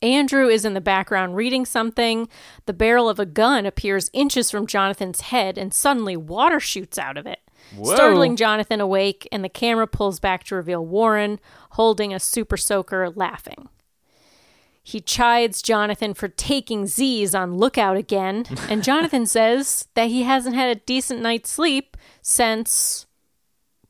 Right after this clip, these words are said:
Speaker 1: being an accessory to murder.
Speaker 2: Yeah,
Speaker 1: Which,
Speaker 2: that'll,
Speaker 1: you know,
Speaker 2: uh,
Speaker 1: he
Speaker 2: keep you
Speaker 1: doesn't
Speaker 2: up at
Speaker 1: say,
Speaker 2: night,
Speaker 1: but
Speaker 2: I would say.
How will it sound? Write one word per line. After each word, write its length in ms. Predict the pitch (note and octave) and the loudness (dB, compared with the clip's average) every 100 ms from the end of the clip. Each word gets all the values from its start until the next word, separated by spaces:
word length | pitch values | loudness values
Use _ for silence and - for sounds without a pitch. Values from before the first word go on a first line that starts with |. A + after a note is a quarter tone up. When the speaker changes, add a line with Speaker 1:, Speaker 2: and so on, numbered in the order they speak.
| _ _ _ - | _ _ _ -6
Speaker 1:
being 380 | A3 G#3 G3+ | -2 0 0
an 60 | A3 | 0
accessory 640 | B3+ - D4+ D4+ D#4+ E4 | -2 0 0 2 0 0
to 220 | E4 F#4 A#4+ B4 | 0 0 0 2
murder. 360 | F4+ G#3 - E3 _ | 2 0 -4 -8 _
Speaker 2:
Yeah, 380 | A2 A2 F#3 D3 | -8 -2 0 0
Speaker 1:
Which, 80 | G2 A2+ | -2 -2
Speaker 2:
that'll, 180 | C#3 F3 | 0 2
Speaker 1:
you 60 | C#3 | 2
know, 80 | A#2 | 2
Speaker 2:
uh, 40 | |
Speaker 1:
he 60 | G#2+ | 0
Speaker 2:
keep 100 | A#2 | -2
you 40 | |
Speaker 1:
doesn't 160 | G3 G#2 | -2 0
Speaker 2:
up 60 | |
at 60 | F#2 | 0
Speaker 1:
say, 180 | - A2+ | 0 -2
Speaker 2:
night, 240 | G#2 C3 | -4 -4
Speaker 1:
but 180 | - - - | -8 -10 -14
Speaker 2:
I 120 | E3 G2+ | -8 -6
would 140 | F#2 | -6
say. 300 | - G2+ A#2 | -6 -4 -6